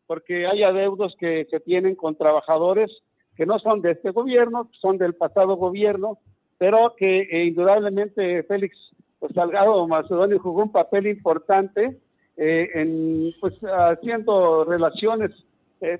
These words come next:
públicas y políticas con estos sectores de trabajadores, ¿no? Pero, eh, yo creo que, eh, a la larga,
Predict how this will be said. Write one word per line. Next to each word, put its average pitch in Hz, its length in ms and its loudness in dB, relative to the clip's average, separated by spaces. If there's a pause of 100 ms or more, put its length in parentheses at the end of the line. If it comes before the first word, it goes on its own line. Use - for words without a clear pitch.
públicas 220 640 2
y 185 60 -6
políticas 180 760 -2
con 165 480 -2 (240)
estos 196 280 -2
sectores 208 400 -6
de 175 100 -12
trabajadores, 202 800 2
¿no? 285 180 -6 (340)
Pero, 202 520 4
eh, 190 260 0
yo 247 140 2
creo 277 200 -2
que, 214 340 -8
eh, 165 260 -4
a 165 100 4
la 185 140 6
larga, 233 640 2